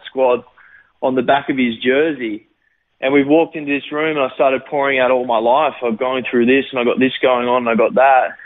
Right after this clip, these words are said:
And this is all he said. He didn't preach the gospel to me. He didn't do it. He didn't do any of that stuff. He just said, "I've had a rehabilit-, I've been clean for seventeen years. I've got a rehabilitation program that transforms people's lives. We can help you, bro."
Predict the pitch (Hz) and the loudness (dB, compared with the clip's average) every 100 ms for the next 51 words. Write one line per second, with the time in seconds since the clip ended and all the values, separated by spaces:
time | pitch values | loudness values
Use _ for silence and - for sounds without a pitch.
0 | - - 135 139 156 175 165 151 135 - | -20 -12 -6 0 0 0 2 2 2 2
1 | 156 135 135 143 - 156 - 131 135 135 | 2 2 0 -2 -2 -2 0 0 0 0
2 | 139 127 143 139 135 135 - - _ _ | -4 -6 -8 -10 -10 -12 -14 -20 _ _
3 | - 143 139 123 127 127 127 139 143 139 | 0 2 2 2 2 0 -4 -2 -2 0
4 | 127 123 151 143 120 - 120 110 131 127 | 0 0 2 2 0 0 -2 0 -2 -2
5 | 131 - 135 123 - - _ _ _ - | -2 0 2 2 -4 -20 _ _ _ -2
6 | 139 156 147 143 151 143 143 139 123 - | 0 2 2 2 2 2 2 0 -2 -10
7 | - 135 151 160 156 151 135 123 147 143 | -2 0 0 -4 -2 -4 -4 -4 0 0
8 | 143 139 131 131 127 120 - - - - | 0 -4 -2 0 0 0 -6 -20 -12 0
9 | 131 127 120 131 151 151 143 143 135 135 | 2 2 2 2 2 2 0 0 -2 0
10 | 123 120 135 123 127 123 123 117 113 - | -2 -2 -8 -2 0 0 -2 -4 -8 -4
11 | 127 123 - 131 127 - 127 117 113 120 | -4 -4 -2 -2 -2 0 0 0 0 2
12 | 131 113 107 - _ _ - - _ - | 4 2 -2 -8 _ _ -20 -20 _ 0
13 | 147 147 147 131 180 - 262 196 90 | 2 2 0 0 0 0 0 0 0